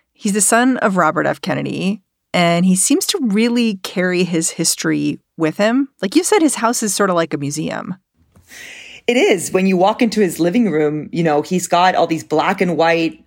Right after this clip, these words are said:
Speaker 2: enlarged photographs of himself in the Oval Office with J F K, of, you know, his father's voter registration card, of magazine covers of his dad. And you can tell, you know, there's actual busts of <laughs> J F K around his house.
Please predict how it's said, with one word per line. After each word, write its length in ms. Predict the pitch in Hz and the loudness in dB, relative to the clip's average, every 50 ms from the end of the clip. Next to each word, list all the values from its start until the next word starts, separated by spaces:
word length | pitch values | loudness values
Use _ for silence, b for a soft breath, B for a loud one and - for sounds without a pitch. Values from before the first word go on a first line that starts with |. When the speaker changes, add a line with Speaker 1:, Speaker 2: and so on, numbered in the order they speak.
| _ _ - | _ _ -4
Speaker 2:
enlarged 480 | 170 170 156 147 151 170 170 170 - - | -2 0 2 2 2 2 0 -2 -2 0
photographs 640 | 175 165 165 160 160 165 160 160 156 160 160 - | 0 2 2 2 2 2 2 2 2 0 0 -2
of 100 | 139 - | -4 -2
himself 480 | 165 202 220 240 - 208 190 190 190 190 | 0 0 2 2 2 2 0 0 0 -2
in 80 | 180 | 0
the 100 | 165 160 | 0 0
Oval 240 | - 170 165 151 147 | 0 0 0 2 2
Office 360 | - 151 160 156 160 156 - | 2 2 2 0 -2 -4 -4
with 120 | 165 156 - | -6 -6 -2
J 180 | - 165 156 | 0 0 0
F 160 | 156 156 156 | 0 -2 -4
K, 460 | - 175 165 160 160 156 156 156 B B B B B - | -2 0 2 2 2 2 0 -2 B B B B B -2
of, 260 | - 180 180 170 175 | 0 0 0 0 -2
you 80 | 175 175 | -2 0
know, 80 | 165 | 0
his 160 | 170 170 165 - | 0 -2 -2 -2
father's 400 | - 165 165 175 180 175 170 - | 0 0 2 2 2 0 0 0
voter 240 | - 170 170 165 | 0 2 2 2
registration 640 | 170 165 160 160 165 151 - - 165 160 156 - 160 | 2 0 0 0 -2 -4 -2 -2 -2 -2 -2 -4 -6
card, 320 | 151 - - 147 151 151 147 | -8 -4 0 0 0 0 0
of 140 | 151 - | -2 -2
magazine 480 | 160 151 147 165 170 180 170 160 165 156 | 0 2 2 2 2 0 -2 -2 -4 -4
covers 340 | - - 165 147 160 156 170 | -4 -4 -2 -2 -2 -2 -2
of 80 | 156 | -2
his 160 | 151 151 - 151 | -4 -4 -4 -2
dad. 480 | 156 147 151 156 151 143 147 147 147 B B B B B B B - | 0 2 2 2 2 2 0 -2 -4 B B B B B B B -2
And 180 | 196 190 190 | 0 0 2
you 120 | 190 226 220 | 2 2 2
can 120 | 277 247 | 2 2
tell, 220 | - 226 208 - 247 | 2 2 2 2 2
you 60 | 254 | 2
know, 80 | 226 | 2
there's 120 | 190 196 180 | 2 2 0
actual 300 | 160 180 - - 196 170 | 0 -2 -2 -2 -2 -2
busts 420 | 160 - 190 180 190 185 - - | 0 0 0 0 0 0 -2 -2
of 120 | 190 170 139 | -4 -2 0
<laughs> 20 | |
J 140 | - 190 214 220 | -2 0 0 0
F 160 | 196 190 - | -2 -2 -2
K 300 | - 190 165 170 170 165 | 0 2 2 4 4 2
around 300 | 139 185 170 160 170 185 | 2 2 2 0 0 0
his 140 | 185 175 - | -2 -4 -4
house. 440 | - 175 156 147 156 165 165 - | -2 0 0 0 0 -2 -4 -8